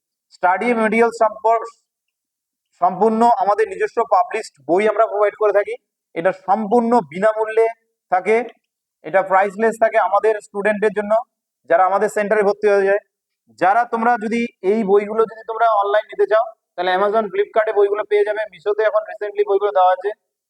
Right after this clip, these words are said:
পাশাপাশি আমাদের কাছ থেকে যদি ডাইরেক্টলি কিনতে চাও, তাহলে আমরা কুরিয়ার সার্ভিসের মাধ্যমে বইটা পাঠিয়ে দেবো। ডাইরেক্টলি তোমরা এখান থেকে কিনলেই বেটার হয়, Amazon, ফ্লিপকার্টে বইগুলো পেয়ে যাবে।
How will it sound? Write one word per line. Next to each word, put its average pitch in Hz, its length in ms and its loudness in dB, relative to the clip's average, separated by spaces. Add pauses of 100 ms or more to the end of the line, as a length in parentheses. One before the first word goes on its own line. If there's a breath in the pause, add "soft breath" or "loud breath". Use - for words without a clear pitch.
(120)
পাশাপাশি 226 400 0
আমাদের 202 360 0
কাছ 214 180 0
থেকে 220 140 -6
যদি 208 240 -4
ডাইরেক্টলি 185 420 -2
কিনতে 208 280 -6
চাও, 220 180 2 (640)
তাহলে 185 180 0
আমরা 208 180 0
কুরিয়ার 208 280 0
সার্ভিসের 214 320 0
মাধ্যমে 208 220 -2
বইটা 196 260 0
পাঠিয়ে 202 200 -2
দেবো। 214 200 -4 (100)
ডাইরেক্টলি 190 360 -2
তোমরা 226 160 0
এখান 202 200 -2
থেকে 220 120 2
কিনলেই 208 380 -4
বেটার 202 220 -4
হয়, 220 120 2 (340)
Amazon, 185 320 0
ফ্লিপকার্টে 202 360 0
বইগুলো 196 320 0
পেয়ে 190 140 -2
যাবে। 190 180 0